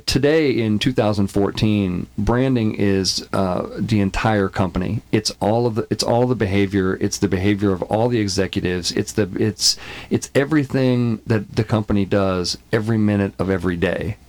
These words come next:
which is why it's so incredibly hard to get right. And you can get it right for years and blow it with a bad social media post, as we've, you know, seen some cautionary tales of companies that, um, you know,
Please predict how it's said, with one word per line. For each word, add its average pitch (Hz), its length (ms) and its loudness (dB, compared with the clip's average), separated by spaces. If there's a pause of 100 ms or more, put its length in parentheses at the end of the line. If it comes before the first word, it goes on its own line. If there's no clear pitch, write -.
which 127 160 0
is 123 100 2
why 139 200 2
it's 127 120 -2
so 147 140 0
incredibly 127 420 0
hard 107 360 0
to 107 60 0
get 95 200 0
right. 104 320 0 (280)
And 139 120 2
you 165 80 0
can 143 160 -2
get 185 120 0
it - 60 0
right 107 260 0
for 107 140 0
years 117 560 2 (100)
and 120 300 2
blow 139 280 2
it - 180 -2
with 117 220 0
a 120 220 0 (100)
bad 117 460 0
social 120 340 0
media 135 320 0
post, - 560 -4
as 101 160 2
we've, 98 240 0 (440)
you 107 80 2
know, 104 80 2
seen 120 220 0
some 117 160 -2
cautionary 117 520 2
tales 107 380 0
of 101 100 -4
companies 107 460 0
that, 104 200 2 (440)
um, 101 560 2 (120)
you 120 160 0
know, 92 360 -2